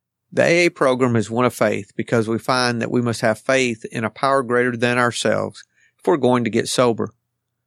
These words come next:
We're helpless before alcohol. But when we turn our drink problem over to God and have faith that He can give us all the strength we need, then we have the drink problem licked. Faith in that divine principle in the universe, which we call God,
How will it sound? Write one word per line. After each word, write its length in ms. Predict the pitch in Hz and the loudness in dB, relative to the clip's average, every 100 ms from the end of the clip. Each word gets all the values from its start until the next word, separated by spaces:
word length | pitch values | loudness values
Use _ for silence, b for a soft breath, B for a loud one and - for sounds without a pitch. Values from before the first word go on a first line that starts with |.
| _ _ _ - | _ _ _ -4
We're 120 | 151 | -2
helpless 460 | 139 170 - 127 - | 0 -2 -2 -4 -4
before 380 | 113 - 127 | -6 0 0
alcohol. 720 | - 117 110 95 98 95 104 - _ _ _ _ _ | 2 0 0 -2 -6 -8 -12 -18 _ _ _ _ _
But 140 | 123 113 | -2 0
when 180 | 143 131 | 0 0
we 100 | 117 | -2
turn 280 | - 156 | 0 0
our 120 | 151 127 | 0 0
drink 320 | 127 156 - | 0 -4 -2
problem 360 | 131 117 110 | 0 0 2
over 200 | 113 117 | 0 0
to 80 | 117 | -2
God 440 | 107 113 110 107 107 | 0 2 2 0 -4
and 180 | 113 | -6
have 220 | 107 107 - | -2 -2 -2
faith 420 | - 123 120 113 | -2 0 -2 -4
that 140 | 107 | -6
He 240 | - - - | -4 -6 -6
can 180 | 156 120 | -6 -2
give 220 | 117 110 | -2 0
us 180 | 110 - | -4 -4
all 240 | 120 127 | 0 0
the 60 | 120 | 0
strength 460 | - - 120 - | -4 -4 -4 -4
we 140 | 113 110 | -6 -2
need, 400 | 131 131 104 101 _ _ _ _ _ | 0 0 0 -6 _ _ _ _ _
then 140 | 160 | -2
we 160 | 185 151 | 0 2
have 180 | 143 123 | 0 0
the 60 | |
drink 300 | 113 127 - | 0 -2 -2
problem 360 | 135 123 117 113 | -2 0 0 -2
licked. 460 | 120 113 - - - _ _ _ _ _ _ | 0 0 -2 -14 -20 _ _ _ _ _ _
Faith 280 | 143 156 - | -2 -2 -2
in 120 | 127 | 0
that 260 | 123 123 | 0 0
divine 400 | 117 113 120 127 | -2 0 0 0
principle 580 | 127 143 131 - - 110 - | -2 -4 -4 -4 -4 -4 -2
in 160 | 156 | -2
the 60 | 147 | 0
universe, 680 | 135 131 107 110 104 - - - | 0 0 0 0 -2 -6 -18 -2
which 260 | 143 127 - | 0 0 -2
we 100 | 160 | -2
call 280 | 165 151 | 0 0
God, 480 | 131 123 110 107 98 | 0 0 0 -2 -6